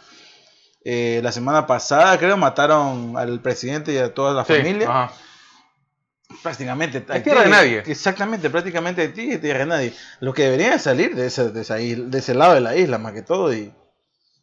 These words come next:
Speaker 1: y, hermano,
Speaker 2: Pero ¿con qué recursos vas a salir? No puedes
Speaker 1: sí,
Speaker 2: salir.
Speaker 1: o sea,
Speaker 2: ¿A
Speaker 1: deberían,
Speaker 2: dónde vas a salir?
Speaker 1: deberían
Speaker 2: No, y hay
Speaker 1: refugiarlo
Speaker 2: mucha,
Speaker 1: a
Speaker 2: no,
Speaker 1: Haití
Speaker 2: y hay
Speaker 1: en,
Speaker 2: gente que
Speaker 1: en
Speaker 2: se ha ido a
Speaker 1: otra
Speaker 2: otros
Speaker 1: parte
Speaker 2: lados.
Speaker 1: del mundo.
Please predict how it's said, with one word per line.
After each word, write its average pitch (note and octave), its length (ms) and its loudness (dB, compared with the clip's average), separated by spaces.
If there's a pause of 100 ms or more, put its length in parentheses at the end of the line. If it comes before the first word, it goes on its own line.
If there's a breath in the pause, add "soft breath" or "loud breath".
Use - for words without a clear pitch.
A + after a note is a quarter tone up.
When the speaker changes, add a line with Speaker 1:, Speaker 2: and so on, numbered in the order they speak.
(160)
Speaker 1:
y, G#2 100 -16
hermano, A#2 520 -4
Speaker 2:
Pero E3 200 -6
¿con F#3 120 -8
qué B3+ 100 0
recursos C4 360 -2
vas C4 120 -2
a - 40 -10
salir? D4 240 -2
No F#3 80 -6
puedes C4+ 240 -2
Speaker 1:
sí, C3+ 80 -4
Speaker 2:
salir. A#2 160 -6
Speaker 1:
o - 40 -6
sea, C#3 160 2
Speaker 2:
¿A A#2+ 80 0
Speaker 1:
deberían, C#3 320 4
Speaker 2:
dónde G3+ 160 2
vas D#3+ 140 6
a - 40 -8
salir? C#3+ 260 -4
Speaker 1:
deberían D3 580 2
Speaker 2:
No, D#3+ 60 -4 (340)
y C#3 140 2
hay D3+ 120 6
Speaker 1:
refugiarlo F3+ 160 6
Speaker 2:
mucha, C#3+ 220 6
Speaker 1:
a C#3 60 6
Speaker 2:
no, C#4+ 120 0
Speaker 1:
Haití E3 60 4
Speaker 2:
y D#3+ 120 6
hay D#3 120 4
Speaker 1:
en, D#3+ 60 0
Speaker 2:
gente A#3 240 -2
que G#3 80 0
Speaker 1:
en B2+ 60 -2
Speaker 2:
se - 60 2
ha D#3+ 60 4
ido E3+ 140 6
a E3 40 8
Speaker 1:
otra D#3+ 140 6
Speaker 2:
otros - 80 2
Speaker 1:
parte D#4+ 160 8
Speaker 2:
lados. - 140 4
Speaker 1:
del E3+ 40 -4
mundo. C#3+ 300 -2